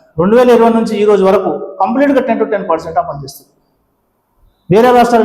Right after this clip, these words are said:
లెక్కలు, వేరే రాష్ట్రాల లెక్కలు ఒకసారి ఆలోచించవలసిన సమయం మీరు ఒకసారి గమనించండి. ప్రభుత్వానికి ఒకటే రిక్వెస్ట్ చేస్తున్నాం, ఎందుకంటే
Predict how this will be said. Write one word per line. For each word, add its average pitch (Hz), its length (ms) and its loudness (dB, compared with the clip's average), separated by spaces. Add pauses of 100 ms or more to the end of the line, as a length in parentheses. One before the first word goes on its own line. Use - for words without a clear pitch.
లెక్కలు, 220 260 -2 (200)
వేరే 202 220 0
రాష్ట్రాల 202 280 -2
లెక్కలు 185 240 -2
ఒకసారి 180 260 -2
ఆలోచించవలసిన 185 600 -4
సమయం 165 240 -4 (460)
మీరు 156 140 0
ఒకసారి 160 320 -2
గమనించండి. 202 480 0 (260)
ప్రభుత్వానికి 190 480 -2
ఒకటే 185 240 -2
రిక్వెస్ట్ 175 320 -4
చేస్తున్నాం, 175 320 -4 (280)
ఎందుకంటే 196 340 0